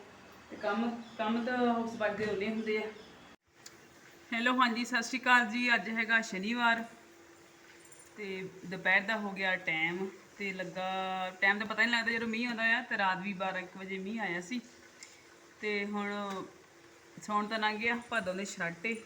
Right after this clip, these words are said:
ਤਾਂ ਪਤਾ ਲੱਗਦਾ ਨਹੀਂ ਕਿਹੜੇ ਵੇਲੇ ਮੀਂਹ ਆ ਜਾਂਦਾ ਆ ਤੇ ਕਿਹੜੇ ਵੇਲੇ ਨਹੀਂ ਆਉਂਦਾ ਹੈਗਾ। ਤੇ ਮੀਂਹ ਵੀ ਬੁੱਲ ਬੁਲੇਆਂ ਵਾਲਾ ਆ ਤੇ ਜਿਹੜਾ ਮੀਂਹ ਨਹੀਂ ਹਟਦਾ ਹੁੰਦਾ ਉਹ ਚੀਜ਼ ਆ। ਤੇ ਇੱਕਦਮ ਹੀ ਆ ਗਿਆ, ਪਹਿਲਾਂ ਉਹਦਾ ਗੱਦ-, ਬੱਦਲ ਗਰਜਿਆ ਤੇ ਮਿੰਟੋ ਮਿੰਟ ਹੀ ਮੀਂਹ ਆ ਗਿਆ। ਦੇਖੋ,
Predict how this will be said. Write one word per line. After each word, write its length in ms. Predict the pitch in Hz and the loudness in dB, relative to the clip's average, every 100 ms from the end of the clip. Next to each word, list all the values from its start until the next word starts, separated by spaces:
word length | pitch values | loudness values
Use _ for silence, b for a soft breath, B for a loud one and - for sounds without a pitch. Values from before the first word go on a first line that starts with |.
| - | -16
ਤਾਂ 80 | 185 | -16
ਪਤਾ 160 | 185 190 | -8 -4
ਲੱਗਦਾ 260 | 180 185 | -2 -2
ਨਹੀਂ 120 | 214 | -2
ਕਿਹੜੇ 200 | 214 214 | 0 0
ਵੇਲੇ 200 | 220 226 | 0 -2
ਮੀਂਹ 220 | 214 202 226 | -4 -4 -2
ਆ 40 | |
ਜਾਂਦਾ 300 | 208 202 208 | -2 2 2
ਆ 40 | |
ਤੇ 100 | 208 | 2
ਕਿਹੜੇ 240 | 202 202 202 | -2 -4 -4
ਵੇਲੇ 200 | 214 208 | -2 -2
ਨਹੀਂ 200 | 185 180 | -4 -6
ਆਉਂਦਾ 200 | 208 214 | -4 -4
ਹੈਗਾ। 240 | 208 214 226 - - - - - - - - - - - | -4 -6 -8 -16 -20 -20 -20 -20 -20 -20 -20 -20 -20 -10
ਤੇ 80 | 208 | -6
ਮੀਂਹ 260 | 202 196 226 | -4 -2 -2
ਵੀ 80 | 247 190 | -2 -2
ਬੁੱਲ 200 | 190 214 | -4 -2
ਬੁਲੇਆਂ 280 | 226 233 226 | 0 0 2
ਵਾਲਾ 200 | 220 214 214 202 | 2 2 4 2
ਆ 60 | 226 - - - | 0 -10 -18 -10
ਤੇ 80 | |
ਜਿਹੜਾ 640 | 196 190 202 208 208 202 190 | -6 -2 0 2 2 2 -2
ਮੀਂਹ 180 | 180 214 | -6 -4
ਨਹੀਂ 160 | 196 226 | -4 -4
ਹਟਦਾ 240 | 220 180 | -4 -4
ਹੁੰਦਾ 240 | 196 196 185 | -6 -6 -6
ਉਹ 200 | 180 208 | -8 -8
ਚੀਜ਼ 300 | 208 208 202 | -8 -8 -4
ਆ। 120 | 208 254 - - - - - - - - - - - - - - - - | -4 -4 -14 -20 -20 -20 -20 -20 -20 -20 -20 -20 -20 -20 -20 -20 -20 -16
ਤੇ 60 | |
ਇੱਕਦਮ 340 | 185 185 185 190 | -14 -8 -6 -4
ਹੀ 80 | 208 | -4
ਆ 40 | |
ਗਿਆ, 100 | 202 | -6
ਪਹਿਲਾਂ 240 | 202 220 226 | -4 -2 -2
ਉਹਦਾ 140 | 214 | -4
ਗੱਦ-, 320 | 180 175 - | -4 -6 -6
ਬੱਦਲ 340 | 175 185 185 196 | -8 -6 -6 -4
ਗਰਜਿਆ 360 | 202 196 208 202 - | -4 0 -2 -2 -6
ਤੇ 60 | 202 | -14
ਮਿੰਟੋ 300 | 185 185 185 | -10 -10 -10
ਮਿੰਟ 140 | 190 | -10
ਹੀ 60 | 190 | -8
ਮੀਂਹ 220 | 175 196 | -8 -6
ਆ 60 | 196 | -8
ਗਿਆ। 180 | 190 190 | -6 -8
ਦੇਖੋ, 220 | 180 190 | -8 -12